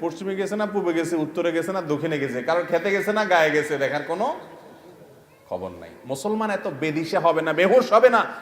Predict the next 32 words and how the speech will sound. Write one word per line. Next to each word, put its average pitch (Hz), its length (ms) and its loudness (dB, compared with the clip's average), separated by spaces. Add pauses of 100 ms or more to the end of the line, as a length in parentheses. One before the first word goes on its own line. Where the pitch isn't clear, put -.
(100)
মুসলমান 247 400 6
যা 240 200 8
করবে 262 260 4
হিসাব 269 320 6
করে 233 140 6
করতে 196 260 -2
হবে, 165 160 0
কারণ 156 160 -4
তাকে 151 220 -6
জান্নাতে 127 340 -6
যেতে 101 220 -10
হবে। 85 180 -14 (760)
এখন 160 200 -2
থেকে 175 140 -2
হিসাব 180 260 -2
করবো 202 180 2
তো 214 100 -2
ইনশাআল্লাহ। 202 500 2 (500)
এটা 202 120 4
গুনাহের 233 380 6
কথা, 190 200 4
এই 175 100 4
গুনাহটা 196 260 0
অনেকে 190 280 -2
জানে 170 200 -2
না। 131 100 -6 (840)
যে 202 100 0
কোনো 247 160 2
দিকে 233 160 0
থুতু 202 220 -4
ফেলে 156 200 -2
দেয়, 110 160 -6